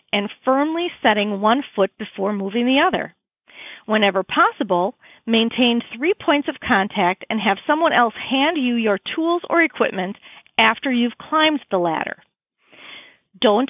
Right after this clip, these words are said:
exceed the maximum load capacity or duty rating of the ladder. Don't permit more than one person on a single-sided step ladder. Don't stand above the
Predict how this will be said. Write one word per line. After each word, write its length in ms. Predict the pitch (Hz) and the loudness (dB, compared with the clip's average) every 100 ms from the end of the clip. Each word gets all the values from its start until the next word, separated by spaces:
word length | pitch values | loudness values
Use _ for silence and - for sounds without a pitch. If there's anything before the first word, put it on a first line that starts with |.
| - | -6
exceed 500 | 349 - 262 247 220 | -12 -2 0 2 2
the 80 | 190 | 0
maximum 640 | 185 185 - 320 311 262 | 0 0 -2 -2 0 2
load 220 | 214 247 | 2 0
capacity 600 | - - 208 196 - 208 - | -4 -2 0 0 -2 -4 -2
or 160 | 214 | -4
duty 380 | 175 254 349 294 | -4 -2 0 0
rating 400 | 185 180 180 180 | 2 0 0 -4
of 100 | 175 | -6
the 80 | 175 | -4
ladder. 460 | 180 170 160 - - _ _ _ - - 190 - | -2 -4 -4 -8 -12 _ _ _ -20 -20 -8 2
Don't 280 | 220 294 - | 2 2 -2
permit 380 | - 381 254 247 - - | -2 2 4 2 -2 -12
more 260 | 214 220 226 | -2 0 2
than 220 | 208 196 | 2 0
one 220 | 190 220 - - | 0 0 -2 -8
person 680 | - 370 - - - 185 - - | -4 -2 -2 -4 -4 -10 -8 -2
on 120 | 220 | 0
a 120 | 202 - | -2 -2
single-sided 720 | 277 262 254 - 202 196 196 190 | 0 2 2 0 0 2 0 -2
step 220 | - 196 - | 0 0 0
ladder. 400 | 180 - - - _ _ _ _ - - _ | -6 -6 -8 -14 _ _ _ _ -20 -20 _
Don't 240 | 220 196 - - | 0 0 -2 -4
stand 300 | 220 196 202 | 0 2 0
above 320 | 180 208 247 | 2 2 2
the 100 | 370 | 0